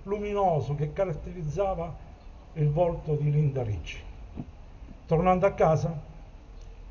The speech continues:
venne fuori questa poesia, A stessa luce di sempre. Mi sono permesso di interrompere la signora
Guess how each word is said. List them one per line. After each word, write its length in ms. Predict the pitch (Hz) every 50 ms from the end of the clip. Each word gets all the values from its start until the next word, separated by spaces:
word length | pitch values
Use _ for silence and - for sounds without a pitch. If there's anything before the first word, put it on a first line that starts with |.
| - - - - - - - - - - - - - - - - - - - -
venne 320 | 156 156 160 165 160 160
fuori 260 | 147 - 175 165 160 151
questa 260 | 143 123 - 143 139
poesia, 640 | - 135 135 120 - - 120 104 101 - - - - - - - - - - - - - - - - - - - - - - - - - - - - - - - - - - - - - - - - - - - - - - - 135
A 60 | 143
stessa 380 | 147 - 202 180 147 - - 165
luce 320 | 170 175 170 151 - 156 156
di 80 | 151
sempre. 420 | 120 - 117 98 98 101 - - - - - - - - - - - - - - - - - - - - - - -
Mi 100 | 165 131
sono 320 | - 185 185 175 170 175
permesso 480 | - 180 180 185 196 185 147 - 165 151
di 260 | 147 151 151 151 135 110 - - - - - -
interrompere 640 | - 147 143 - 160 151 156 175 180 151 165 151 156
la 140 | 151 147 135
signora 500 | - 143 139 156 180 180 170 151 139